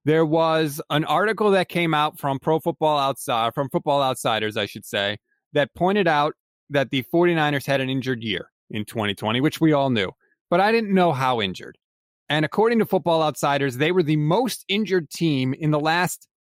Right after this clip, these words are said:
or second most injured team in the last twenty years of football. That's how bad it was last year for the Niners.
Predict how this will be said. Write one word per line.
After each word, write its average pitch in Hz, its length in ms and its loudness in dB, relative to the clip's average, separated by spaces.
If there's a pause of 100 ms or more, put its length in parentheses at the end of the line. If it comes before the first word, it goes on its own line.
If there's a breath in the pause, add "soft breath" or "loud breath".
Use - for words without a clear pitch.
(280)
or 156 100 2
second 208 380 0
most 147 280 0
injured 120 280 0
team 127 240 0
in 123 60 0
the 120 80 0
last 139 380 -2
twenty 185 640 -2 (400)
years 117 640 -2 (160)
of 135 100 -6
football. 101 400 -6 (220)
That's 185 240 -2
how 170 160 0
bad 151 240 0
it 127 60 -6
was 117 180 -2
last 110 260 -2
year 110 100 0
for 110 120 -8
the 101 100 -6
Niners. - 400 -10